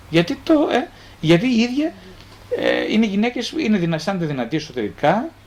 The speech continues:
μπορεί να παίρνει αποφάσεις πιο εύκολα, εμ, να μην αισθάνεται αυτή την ευαλωτότητα και την αδυναμία, που από τη μια είναι θηλυκό στοιχείο, από την άλλη όμως σε καταδικάζει σε μια αναποφασιστικότητα και ακινησία.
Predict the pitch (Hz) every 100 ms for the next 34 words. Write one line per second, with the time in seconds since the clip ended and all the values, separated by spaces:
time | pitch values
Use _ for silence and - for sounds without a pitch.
0 | - - - 156 170 170 165 127 - 127
1 | 127 - 294 - - 139 123 - 120 196
2 | 311 - - - - - - - - -
3 | - - - 156 160 160 156 151 151 -
4 | - - - - - 165 226 262 - 220
5 | 226 185 - 208 175 147 - 190 202 180
6 | 160 139 127 117 127 185 202 - - -
7 | 135 - 131 165 214 220 170 147 - 127
8 | - 104 - 98 131 196 - - - -
9 | - - 131 147 196 247 233 220 185 165
10 | 147 202 220 214 190 185 226 220 - -
11 | - - - - - - 156 156 151 135
12 | 135 - 175 196 - 214 185 170 165 160
13 | - 113 82